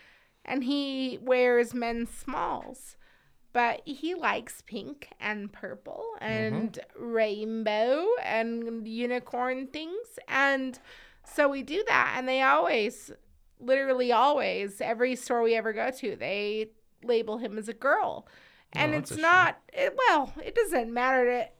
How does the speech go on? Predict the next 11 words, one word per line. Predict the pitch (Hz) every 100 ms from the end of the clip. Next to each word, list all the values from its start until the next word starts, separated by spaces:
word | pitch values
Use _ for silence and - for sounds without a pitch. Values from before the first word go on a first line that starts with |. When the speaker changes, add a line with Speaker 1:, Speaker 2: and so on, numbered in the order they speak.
| _
Speaker 1:
fuck | - 254 247
all | 254 226
to | 226
us. | 82 - 349 277 262 -
Like, | 247 240 226 226 - - - - - - - -
he | - 302 254
just | 254 254
says, | 247 233 208 214 208 -
"I'm | - 466 392
a |
boy." | 220 196 196 240